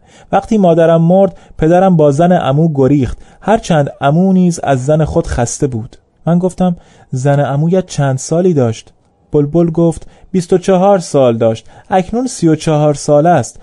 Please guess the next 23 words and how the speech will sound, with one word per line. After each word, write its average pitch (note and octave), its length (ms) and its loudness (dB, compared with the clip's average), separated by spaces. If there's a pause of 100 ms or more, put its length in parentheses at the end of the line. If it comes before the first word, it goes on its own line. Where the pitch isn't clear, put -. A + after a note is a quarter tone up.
(220)
آنگاه G3 460 0
ما G#3+ 240 2
هشت D#3+ 320 -2
ساله D#3+ 440 0
بودیم C#3 320 0
و B2+ 40 0
عمو E3 320 0
ما D#3+ 200 4
را B2 100 2
بزرگ A2+ 420 -2
کرد.» A2+ 300 -8 (1200)
وقتی G3 280 0
به F#3 100 2
آسیاب F#3 520 2
رسیدیم، E3+ 580 0
اذان D3 360 2
نیمروز C#3 540 0
از B2 200 -2
گلدستهٔ A#2+ 560 -2
مسجد C#3+ 420 -2
روستا C3 500 -2
شنیده A2+ 420 -2
می‌شد. G#2+ 320 -4